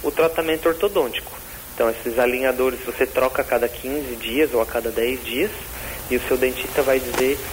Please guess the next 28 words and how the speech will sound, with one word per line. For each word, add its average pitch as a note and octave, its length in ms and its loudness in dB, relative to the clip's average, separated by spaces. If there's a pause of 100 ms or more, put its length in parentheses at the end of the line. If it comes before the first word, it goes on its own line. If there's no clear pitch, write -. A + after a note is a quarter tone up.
(120)
exatamente C#3 540 2
como D3 260 2
vai C#3+ 180 4
proceder C#3+ 720 2
o D3 60 0
tratamento. D#3 680 -2 (360)
Então, D3+ 180 4
além E3 400 4
do F#3 100 2
aparelho C#3+ 400 4
fixo - 560 -6
convencional, B2 960 2 (380)
metálico, D3 640 2
aquele - 240 -4
com - 140 -6
os - 60 -2 (160)
quadradinhos A#2 680 2
de A#2+ 80 -6
metal A#2 380 2
colado, A#2 640 0 (300)
hoje D3+ 180 4
a D#3+ 40 4
gente D#3+ 400 -2
tem D3+ 180 2
outras F3+ 460 2
opções C#3+ 420 -2
de - 80 -8
tratamento, D3 680 0